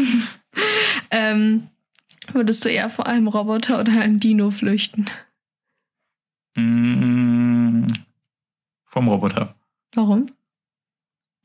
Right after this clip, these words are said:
Speaker 2: Weil <laughs> beim Roboter, glaub ich, die Chance größer wäre zu überleben, je nachdem, was es für ein Roboter ist.
Speaker 1: Du wirst von beiden gejagt.
Speaker 2: Ja.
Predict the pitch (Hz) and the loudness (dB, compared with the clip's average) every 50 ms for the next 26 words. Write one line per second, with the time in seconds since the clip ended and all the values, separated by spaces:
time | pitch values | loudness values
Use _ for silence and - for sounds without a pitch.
0 | _ 110 104 101 107 110 113 117 123 131 139 160 143 127 - 147 - - - - | _ -4 -2 0 0 2 2 0 2 2 2 2 2 2 2 0 -2 -4 -6 -10
1 | - - _ _ _ _ _ _ - - - - _ _ _ _ _ _ _ _ | -14 -20 _ _ _ _ _ _ -16 -16 -16 -18 _ _ _ _ _ _ _ _
2 | _ _ _ _ _ _ _ _ _ _ _ _ _ - 107 107 107 104 110 - | _ _ _ _ _ _ _ _ _ _ _ _ _ -2 0 0 2 0 0 0
3 | 156 156 - 143 127 120 120 117 113 - - - _ _ _ _ _ - - 117 | 0 0 0 0 0 0 -2 -4 -6 -8 -12 -16 _ _ _ _ _ -4 -4 -2
4 | - - - - - 117 120 131 135 131 - - - 131 131 147 151 151 139 131 | 0 0 -2 0 0 0 0 2 0 0 -2 -2 -4 -2 -2 0 0 0 0 0
5 | 131 131 127 - - 123 117 113 113 117 117 113 107 104 104 104 104 - - _ | -2 -2 -2 -2 -2 0 2 2 2 2 4 4 4 2 2 0 -2 -8 -16 _
6 | _ - - 117 117 110 - 117 110 113 117 107 101 - - 113 104 104 104 110 | _ -4 -2 0 0 0 0 2 2 2 0 0 -2 -2 -2 0 0 0 0 0
7 | 104 104 113 117 117 107 - - - _ _ _ _ _ _ _ _ _ _ _ | 0 0 0 0 -2 -2 -4 -8 -14 _ _ _ _ _ _ _ _ _ _ _
8 | _ _ _ _ _ _ _ _ _ _ _ _ _ _ _ _ _ _ _ _ | _ _ _ _ _ _ _ _ _ _ _ _ _ _ _ _ _ _ _ _
9 | _ _ _ _ _ _ _ _ _ _ - - _ _ _ - 233 226 233 269 | _ _ _ _ _ _ _ _ _ _ -20 -20 _ _ _ -2 0 2 2 2
10 | 269 - - - 254 240 226 233 214 214 233 262 302 302 302 285 285 285 262 247 | 0 -4 -4 -2 -2 0 0 0 0 0 0 0 0 0 2 2 2 2 2 2
11 | 202 190 190 190 190 202 202 202 - - - _ _ _ _ _ - - - - | 2 2 2 0 0 -2 -2 -4 -6 -8 -10 _ _ _ _ _ -6 -6 -6 -6
12 | - | -8